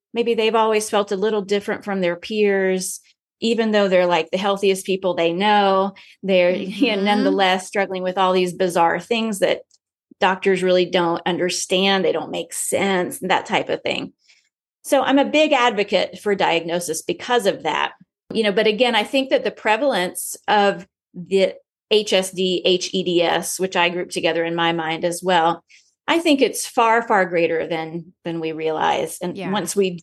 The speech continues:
Speaker 1: do ever get a handle on that, <clears throat> I think we'll be really surprised.
Speaker 2: Yeah.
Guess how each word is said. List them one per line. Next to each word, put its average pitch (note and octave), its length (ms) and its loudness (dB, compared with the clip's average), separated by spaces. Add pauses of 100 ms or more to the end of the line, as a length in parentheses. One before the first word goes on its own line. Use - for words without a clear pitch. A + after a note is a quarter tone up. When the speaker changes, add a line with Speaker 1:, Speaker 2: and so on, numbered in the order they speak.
Speaker 1:
do F#3+ 220 2
ever F#3+ 260 0
get G3+ 180 2
a G3+ 60 4
handle A3 400 2
on F#3+ 160 4
that, G#3 320 2
<clears throat> C#4 120 2
I C#4 120 0
think D4+ 140 4
we'll A#3 100 6
be F#3 140 0
really F#3 200 2
surprised. - 540 -12 (200)
Speaker 2:
Yeah. F3+ 340 0